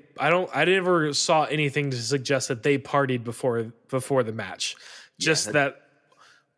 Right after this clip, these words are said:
Speaker 1: Wimbledon
Speaker 2: Uh,
Speaker 1: was definitely at the pub. <laughs>
Speaker 2: Yeah, Liverpool doesn't party anyways.
Speaker 1: Eh, Liverpool, they don't party.
Speaker 2: I know for a fact they don't party.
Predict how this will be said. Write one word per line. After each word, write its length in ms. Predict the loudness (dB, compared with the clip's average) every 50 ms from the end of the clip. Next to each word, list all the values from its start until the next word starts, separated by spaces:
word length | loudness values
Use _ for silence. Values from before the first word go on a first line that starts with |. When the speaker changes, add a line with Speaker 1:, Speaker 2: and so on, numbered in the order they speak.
| _ _ _ -2
Speaker 1:
Wimbledon 540 | 2 2 2 4 4 2 2 2 0 0
Speaker 2:
Uh, 20 | 0
Speaker 1:
was 240 | 0 0 0 -2 0
definitely 420 | 0 0 0 0 0 0 0 0
at 100 | 0 -2
the 60 | -8 -8
pub. 240 | -8 -8 -8 -8 -10 -10
<laughs> 760 | -10 -10 -12 -14 -18 -20 -18 -18 -18 -18 -18 -20 _ _
Speaker 2:
Yeah, 260 | _ -6 -6 -6 -6 -10 -14 _ _ _ -6
Liverpool 360 | -4 -4 -4 -4 -6 -8 -6
doesn't 220 | -6 -6 -8 -8 -12
party 300 | -10 -10 -10 -10 -10 -14
anyways. 520 | -16 -16 -16 -16 -16 -14 -14 -14 -16 -16 -20 _ _ _ _ _ _ _ _ _ _ _ _ -20 _ _ -20 _ -16 -14 -14 -14 -18 _ 2
Speaker 1:
Eh, 100 | 2 2 2 -4 -16 _
Liverpool, 540 | 0 0 0 0 -2 0 -2 -2 -2 -4 -8 _
they 100 | 0 0
don't 180 | 0 0 -2 -6
party. 380 | -6 -8 -6 -6 -6 -8 -10 _ -16 -10 -8
Speaker 2:
I 40 | -6
know 100 | -6 -6
for 140 | -6 -6 -8
a 40 | -8
fact 360 | -6 -2 -2 -2 -2 -2 -8
they 40 | -14
don't 140 | -16 -14 -16
party. 380 | -16 -16 -16 -16 -16 -18 -20